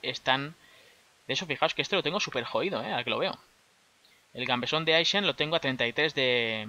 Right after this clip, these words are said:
esto hay que repararlo, pero vamos, pero ya. Luego lo que podéis hacer también, por cierto, es, eh, repararlo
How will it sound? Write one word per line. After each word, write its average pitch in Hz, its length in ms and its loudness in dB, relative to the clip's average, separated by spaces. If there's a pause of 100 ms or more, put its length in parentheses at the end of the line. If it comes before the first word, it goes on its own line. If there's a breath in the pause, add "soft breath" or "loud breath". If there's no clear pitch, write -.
(120)
esto - 200 -2
hay 151 60 -2
que 143 120 -2
repararlo, 135 380 0
pero 127 140 -4
vamos, 151 320 -2
pero 113 160 -2
ya. 147 240 2 (420 loud breath)
Luego 185 240 8
lo 208 80 6
que 196 140 2
podéis 185 180 4
hacer 175 200 2
también, 170 340 6
por 151 160 2
cierto, 156 480 2
es, 156 480 2 (100)
eh, 120 1120 0 (140)
repararlo 131 560 2